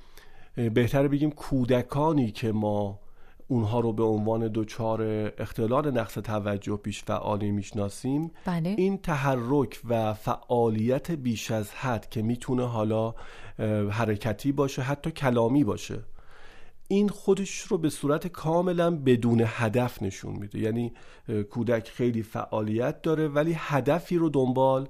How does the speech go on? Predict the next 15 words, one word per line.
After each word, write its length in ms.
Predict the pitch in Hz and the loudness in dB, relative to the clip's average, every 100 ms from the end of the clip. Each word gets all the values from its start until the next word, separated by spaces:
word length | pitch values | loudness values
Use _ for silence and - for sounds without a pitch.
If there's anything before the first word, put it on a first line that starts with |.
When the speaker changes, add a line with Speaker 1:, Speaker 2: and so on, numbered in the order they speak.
| - | -2
Speaker 2:
نمی‌کنه. 240 | 220 196 135 | 2 6 8
Speaker 1:
نمی‌کنه. 600 | 127 110 - 104 104 104 - - - 135 | 8 6 2 0 0 -2 -10 -20 -6 4
معمولاً 500 | 131 143 147 156 180 | 6 6 6 4 2
تشبیه 560 | 160 151 - - 175 | -2 -2 -2 -4 -4
می‌شه 320 | 185 170 190 | -2 -4 -6
که، 520 | 170 180 175 175 170 165 - | -4 -2 0 2 2 0 -4
اه، 200 | - 113 | -2 -2
گویی 400 | 113 135 160 175 | 0 4 4 2
که 260 | - 170 170 | -4 -2 0
موتوری 840 | 156 139 131 - 156 160 175 170 | 2 4 4 6 6 6 2 0
به 360 | 143 131 123 - | 0 2 2 0
این 160 | 143 156 | -2 -4
کودکان 600 | - 123 117 107 139 143 | -4 -2 0 0 -2 0
وصل 440 | 131 131 143 - | 0 0 0 -4
شده 520 | - 151 131 135 135 | -2 -2 0 0 -2